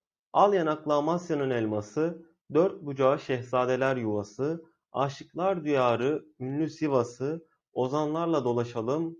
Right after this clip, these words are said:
Türkiye'm. Yurt özlemi demiş. Özlem söz konusu değil arkadaşlar şiirde. A şıkkındaki eledim. B. Doğa sevgisi demiş. Doğadan bahsetmemiş. Daha çok memleketten, Türkiye'den bahsetmiş. B'yi eledim.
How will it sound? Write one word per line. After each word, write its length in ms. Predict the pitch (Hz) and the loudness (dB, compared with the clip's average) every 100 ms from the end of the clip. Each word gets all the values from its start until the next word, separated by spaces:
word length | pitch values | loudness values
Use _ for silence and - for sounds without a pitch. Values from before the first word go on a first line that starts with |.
| - | -6
Türkiye'm. 580 | 135 131 113 104 - _ _ _ _ _ _ | -6 -4 -2 -2 -4 _ _ _ _ _ _
Yurt 280 | 160 185 180 | -2 -2 4
özlemi 500 | 147 131 117 113 104 | 4 4 2 0 0
demiş. 560 | 104 110 151 170 - - | 0 0 0 -2 -10 -4
Özlem 520 | 165 170 151 156 160 | 0 2 4 4 2
söz 260 | - 160 - | -4 -6 -2
konusu 280 | 143 139 135 | -4 -4 0
değil 220 | 147 123 | 4 4
arkadaşlar 520 | 107 104 107 - 104 | 2 -2 -4 -4 -8
şiirde. 460 | 95 - 107 104 98 | -8 -8 -4 -4 -4
A 240 | 95 110 | -2 -2
şıkkındaki 840 | - 117 - 107 107 - 156 160 - _ _ - | -2 -14 -10 -8 -8 -4 -2 -2 -6 _ _ -4
eledim. 540 | 127 117 101 127 165 _ _ _ _ _ - | 0 0 0 -2 -4 _ _ _ _ _ -12
B. 420 | 131 160 175 170 | 2 4 4 2
Doğa 240 | 143 156 175 | 4 6 4
sevgisi 520 | 180 131 113 110 - | 4 2 0 -6 -6
demiş. 420 | 110 127 175 - _ _ - | -4 -2 -6 -8 _ _ 0
Doğadan 440 | 175 175 165 170 160 | 4 6 6 6 6
bahsetmemiş. 720 | 147 135 165 - 120 139 139 | 6 4 -2 -2 -4 -2 6
Daha 200 | 160 156 | 8 8
çok 280 | 165 165 160 | 4 0 2
memleketten, 840 | 139 143 139 147 143 - 127 120 | 0 2 2 2 0 2 2 2
Türkiye'den 600 | 120 143 143 139 123 113 | -2 -6 2 4 4 2
bahsetmiş. 800 | 107 101 - 104 - 139 151 - | 2 -2 -4 -10 -6 -8 -8 -2
B'yi 360 | 123 120 113 - | 2 4 2 -2
eledim. 460 | 104 110 120 147 | -4 -2 0 -2